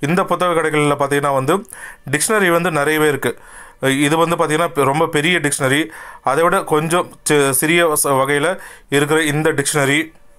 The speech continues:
அதுக்கப்புறமா இதை விட வந்து இன்னுமே வந்து சிறிதா இருக்கிற மாதிரி, அஹ், டிக்ஷனரி. அதே போல வந்து திருக்குறள். இதெல்லாம் வந்து பார்த்தீங்கன்னா வெறுமனே இருபத்தஞ்சு ரூபாய் தான். இருபத்தஞ்சு ரூபாய்க்கு வந்து பார்த்தீங்கன்னா இவ்-, இவ்வளோ பெரிய ப-, பார்த்தீங்கன்னா வந்து எவ்வளோ பெரிய புத்தகம்.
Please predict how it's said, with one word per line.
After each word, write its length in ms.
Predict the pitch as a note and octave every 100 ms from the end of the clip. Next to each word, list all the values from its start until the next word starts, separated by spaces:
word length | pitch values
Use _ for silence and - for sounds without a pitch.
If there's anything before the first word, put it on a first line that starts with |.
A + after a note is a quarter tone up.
| _ _ _ _ _ _ _ - - -
அதுக்கப்புறமா 540 | C3+ E3 F3+ F3 F#3+ G3
இதை 220 | D3+ D#3+
விட 180 | G3 G3
வந்து 240 | F3 E3+ F3+
இன்னுமே 480 | D#3 E3+ F#3 F#3
வந்து 400 | E3+ D#3 E3+ G3 - - - -
சிறிதா 440 | F3 G3 G3 F3+
இருக்கிற 380 | D3+ C#3+ D#3+ D#3
மாதிரி, 360 | D3 C#3+ D3+ -
அஹ், 460 | D3+ C3 C3 B2 A#2+ - - -
டிக்ஷனரி. 480 | C3+ - D#3+ C#3+ D#3+ - - -
அதே 240 | B2+ D#3 F3+
போல 160 | E3+
வந்து 220 | D#3 E3+
திருக்குறள். 460 | D#3+ E3 D#3 C#3+ - - - - _ -
இதெல்லாம் 420 | C3+ D#3+ F#3 E3
வந்து 140 | E3+
பார்த்தீங்கன்னா 380 | F3+ D#3+ A3+ E3+
வெறுமனே 460 | C#3 D3 F#3 F#3 C#3
இருபத்தஞ்சு 420 | D#3+ F3 E3 D#3+
ரூபாய் 240 | D#3 D3+
தான். 200 | D3 D3 - - - - A#2
இருபத்தஞ்சு 460 | B2+ E3+ E3+ E3
ரூபாய்க்கு 420 | D#3 D#3 D#3 D#3+
வந்து 180 | D3+ D3+
பார்த்தீங்கன்னா 400 | D3 C3+ D3+ F#3+ - - -
இவ்-, 300 | C3+ D3 D#3+
இவ்வளோ 320 | D3+ D3 F#3
பெரிய 240 | E3 D#3 D#3
ப-, 180 | D3 C3
பார்த்தீங்கன்னா 360 | C#3 D#3+ D#3
வந்து 140 | C#3+ B2+
எவ்வளோ 260 | C3 D#3
பெரிய 220 | D#3 C#3 B2+
புத்தகம். 440 | C#3 D3+ D#3